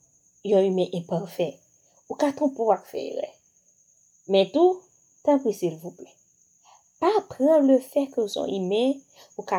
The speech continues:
twonpe pou kontinye apre fè menm bagay la. Non, se pa bon, se pa bon.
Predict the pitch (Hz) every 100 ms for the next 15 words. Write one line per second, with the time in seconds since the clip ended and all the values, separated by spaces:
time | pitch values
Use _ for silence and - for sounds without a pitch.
0 | 190 196 175 233 - - _ - 302 277
1 | 254 262 247 254 220 220 233 - 208 220
2 | 220 220 220 196 196 220 214 - - _
3 | - 370 453 466 480 480 - 453 571 359
4 | 190 202 190 196 196 359 359 311 208 175
5 | 190 190 180 156